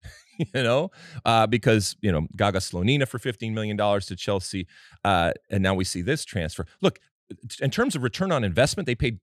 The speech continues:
two million dollars, whatever it was for them, the Chicago Fire. This is incredible to be able to flip this, if you will, and for this amount of money, or potentially up to, you know, twenty-two million dollars.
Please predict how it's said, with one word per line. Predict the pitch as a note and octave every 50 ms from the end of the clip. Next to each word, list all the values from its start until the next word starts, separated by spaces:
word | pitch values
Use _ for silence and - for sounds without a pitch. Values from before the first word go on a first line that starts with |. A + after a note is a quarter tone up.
| _ _ _
two | - D#3 D#3
million | C#3 B2+ C3+ C3 A#2+
dollars, | A2+ A#2 C3+ D3 A2+ F#2+
whatever | G#2+ A2 A#2+ C3+ C#3
it | -
was | B2 C#3 C#3 -
for | - D#3 D#3+
them, | D#3 C3+
the | A2
Chicago | - A#2+ - C3 A#2+ B2 A#2
Fire. | - D3 C#3
This | A#2+ C3+ D#3
is | C3+ A2
incredible | G#2 F#2 - - G#3 C3 D#2+ - -
to | - -
be | G2 A2+
able | A2+ A2+ G2 G#2
to | F#2 - - G2
flip | F2 - - - - C#3+ C#3+ - _ -
this, | F2 E2 E2 - - - - - _ _ _ _
if | G2 G2 - -
you | G2 F#2+
will, | F2+ F2 C#2+ A#1+ B1+ D#2+ G#2 - _ _ _ _ _ _ _ _ _
and | B2 A#2+ G#2 G2 F#2+ F#2+ - -
for | - - G#2+
this | G#2 A2+ - -
amount | A2 G#2+ G2 G2 F#2
of | F2
money, | F#2 A2+ G#2+ D#2+
or | D#2
potentially | - - F2+ - C3 C3+ - - G2 G2 F#2 F#2 -
up | G2 -
to, | - F2+ D#2+ -
you | G2 E2+
know, | C2+
twenty-two | - - G2+ F#2+ F2+ - - F#2
million | F2+ E2+ D#2+ D#2+ D2+ D#2+
dollars. | D#2+ E2 D#2+ D#2+ D2+ D2 - -